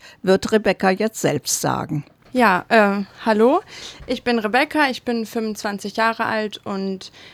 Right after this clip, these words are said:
Speaker 2: mache jetzt seit kurzem hier in Hannover mit das Komitee Women Defend Rojava. Ähm, von unseren Komitees gibt es in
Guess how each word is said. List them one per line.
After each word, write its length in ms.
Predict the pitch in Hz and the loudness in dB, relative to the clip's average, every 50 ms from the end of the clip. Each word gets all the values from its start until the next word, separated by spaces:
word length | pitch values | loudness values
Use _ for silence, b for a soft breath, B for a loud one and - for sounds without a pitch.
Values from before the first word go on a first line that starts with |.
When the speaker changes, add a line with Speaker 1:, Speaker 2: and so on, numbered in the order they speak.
| B B | B B
Speaker 2:
mache 240 | 233 233 233 - 226 | -2 -2 -2 0 -2
jetzt 360 | 214 208 202 196 196 - - | -2 -2 -2 -4 -6 -10 -4
seit 320 | - 202 190 190 - - | -2 -2 -2 -2 -6 -10
kurzem 580 | - - - 254 254 240 - - - 220 220 214 | -18 -6 -2 -2 -2 -2 -2 -4 -2 0 0 2
hier 200 | 214 226 220 - | 4 2 2 4
in 140 | 202 202 202 | 4 2 2
Hannover 420 | 196 196 202 208 208 - 220 202 | 4 4 4 2 2 2 0 0
mit 260 | 196 196 196 196 - | 2 0 -2 -2 -2
das 260 | 202 190 185 - - - | -4 -4 -4 -6 -10 -10
Komitee 680 | - - 202 190 190 190 - - 247 240 240 233 - - _ - | -6 -4 -2 -2 -2 -2 -2 0 2 4 4 4 4 0 _ 0
Women 360 | 214 220 220 214 214 202 190 | 4 6 6 6 6 2 2
Defend 400 | 202 190 - 190 180 180 180 190 | 0 -2 -2 -2 -2 -2 0 4
Rojava. 600 | 240 277 277 277 277 262 240 262 254 254 247 247 B B B B B B B B B - | 4 4 6 6 2 2 2 0 0 0 0 -2 B B B B B B B B B -4
Ähm, 440 | - 220 214 208 208 208 202 202 190 | -2 -2 0 0 0 -2 -2 -4 -4
von 220 | - - 220 214 | -2 -2 -2 0
unseren 680 | - 220 214 202 202 202 202 202 196 190 190 190 180 185 _ _ | 0 0 -2 0 0 0 0 0 0 -2 -4 -6 -8 -10 _ _
Komitees 800 | - - 226 220 214 208 202 - - 226 214 214 214 202 - - | -8 -4 -2 0 0 0 -2 -4 -6 -4 -2 -2 -2 -4 -6 -8
gibt 280 | - 196 - _ - - | -10 -10 -10 _ -10 -6
es 300 | - 208 185 - - - - | -4 -4 -6 -6 -10 -10 -4
in 580 | 214 208 202 196 196 190 190 190 190 196 185 | 0 0 2 2 0 -2 -2 -4 -6 -6 -10